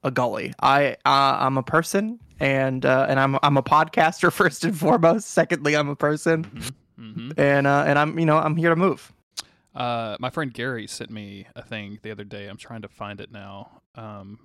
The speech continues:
Speaker 2: for some reason, the pictures didn't load, but, uh, it was, oh, he got, like, a promo code for, like, a new podcast hosting site, and the promo
Speaker 1: Mm-hmm.
Speaker 2: code was podcaster rights. <laughs>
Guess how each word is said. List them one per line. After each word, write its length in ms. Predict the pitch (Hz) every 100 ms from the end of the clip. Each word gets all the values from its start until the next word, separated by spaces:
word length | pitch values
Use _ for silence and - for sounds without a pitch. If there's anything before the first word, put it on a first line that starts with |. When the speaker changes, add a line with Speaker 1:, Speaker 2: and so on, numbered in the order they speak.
| _
Speaker 2:
for 80 |
some 160 | - 107
reason, 200 | 101 -
the 60 | -
pictures 380 | - - 101 101
didn't 240 | - 107
load, 280 | 98 101 107
but, 160 | 104 104 -
uh, 360 | 117 110 104 107 _ _ _ _ _ -
it 140 | 131
was, 500 | 120 120 113 110 - -
oh, 80 | 123
he 120 | 143
got, 200 | 143 -
like, 120 | 123
a 40 | -
promo 420 | - 123 123 139
code 340 | - 156 156
for, 140 | - 110
like, 180 | 107
a 360 | 104 101 104 101 120
new 480 | 110 110 110 107 107
podcast 440 | - 110 120 -
hosting 300 | 127 - 135
site, 380 | - 147 - - - -
and 120 | 113
the 60 |
promo 260 | - 147 139
Speaker 1:
Mm-hmm. 100 | 131
Speaker 2:
code 200 | 120 113
was 260 | 107 104 - -
podcaster 760 | - 113 113 - 117 - 113 104
rights. 540 | 107 143 - - -
<laughs> 60 | -